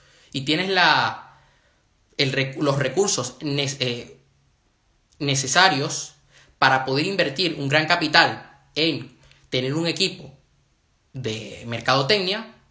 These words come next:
pues invierte en tener un equipo de mercadotecnia que hagan las campañas de marketing por ti.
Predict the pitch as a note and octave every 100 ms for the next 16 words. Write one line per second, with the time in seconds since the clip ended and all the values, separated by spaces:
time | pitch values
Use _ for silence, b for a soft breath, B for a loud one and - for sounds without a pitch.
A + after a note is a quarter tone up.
0 | _ _ _ _ - C3 C3 D#3+ G#3+ G#3
1 | D#3+ D3 D3 C#3 C3+ C#3 C3 A#2 A#2+ A#2+
2 | A#2+ A2 G2+ B B B C#3 D3+ F3 E3+
3 | C3 C3+ D3+ E3+ D3 D3 D3 C#3+ C#3 C3
4 | B2 B2 -